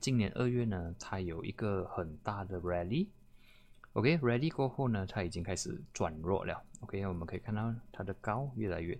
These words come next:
低，过后呢，它破这个 level，差不多是五十三分。OK，这个五十三分呢，是之前的不错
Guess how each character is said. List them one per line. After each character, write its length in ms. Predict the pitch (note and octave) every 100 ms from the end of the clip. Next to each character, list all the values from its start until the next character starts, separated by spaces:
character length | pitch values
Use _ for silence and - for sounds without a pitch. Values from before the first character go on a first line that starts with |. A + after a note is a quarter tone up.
| -
低， 240 | F2 A#2 - - - - - - _
过 160 | - A2+
后 220 | - A2
呢， 240 | F#2+ E2+ -
它 140 | F#2
破 260 | - - A2
这 120 | -
个 100 | F#2+
level， 320 | E2+ E2 F2
差 120 | -
不 40 | G#2
多 100 | G2
是 160 | - A2
五 220 | G2+ -
十 220 | - - F2
三 320 | - E2+ E2
分。 260 | - F2+ - - - -
OK， 180 | G2 C3+ -
这 100 | -
个 100 | D3
五 160 | - F2
十 160 | F2+ F#2
三 200 | G2+ F#2+
分 120 | F#2
呢， 140 | F2+
是 160 | - -
之 180 | - G2
前 240 | - E2+
的 80 | F2 -
不 80 | B2
错 460 | - - - A2+